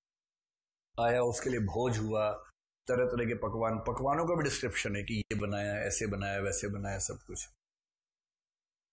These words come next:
फिर सब बैठ के पानी, खाना खा रहे हैं। अलाउद्दीन को प्यास लगी, उसने कहा, "पानी पीना चाहता हूँ।" रत्नसेन ने पूरा एक छंद पानी की महिमा पे लिख दिया है।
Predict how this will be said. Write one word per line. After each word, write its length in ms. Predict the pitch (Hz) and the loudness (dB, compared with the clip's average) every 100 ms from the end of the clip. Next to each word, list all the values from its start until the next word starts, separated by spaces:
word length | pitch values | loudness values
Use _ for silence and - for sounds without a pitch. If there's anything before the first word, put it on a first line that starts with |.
| - | -6
फिर 180 | 147 135 | -2 -2
सब 500 | - - 127 110 117 - 110 | -2 -2 -2 -2 -6 -6 -2
बैठ 260 | 117 110 | 0 0
के 80 | 127 | -2
पानी, 420 | - 110 113 117 | -2 -2 0 -2
खाना 340 | - - 107 110 | -4 -4 -2 0
खा 160 | 104 | 0
रहे 180 | 104 110 | 0 0
हैं। 240 | 107 104 - | -2 -4 -6
अलाउद्दीन 420 | 110 110 110 107 110 | 0 0 2 2 0
को 60 | |
प्यास 360 | - 110 107 - | -2 -2 0 0
लगी, 180 | 104 104 | 0 0
उसने 240 | 95 113 | -2 -2
कहा, 180 | 110 98 | -4 -2
"पानी 260 | 104 104 113 | 0 0 -2
पीना 280 | 104 101 101 | -4 -2 -2
चाहता 360 | 95 90 104 | -2 -4 -4
हूँ।" 280 | 92 90 - _ _ _ _ _ _ _ - | -8 -8 -12 _ _ _ _ _ _ _ 0
रत्नसेन 520 | 117 - 139 - 117 | 0 0 -2 -2 -2
ने 80 | 120 | -2
पूरा 300 | 120 120 123 | -2 0 2
एक 160 | 123 | 2
छंद 380 | - 113 117 120 | 0 0 0 -2
पानी 280 | 113 110 123 | 0 0 0
की 120 | 123 | 0
महिमा 300 | 117 104 117 | 0 0 0
पे 180 | 127 120 | 0 0
लिख 140 | 110 98 | 0 0
दिया 260 | 98 92 | -2 -2
है। 140 | 78 | -6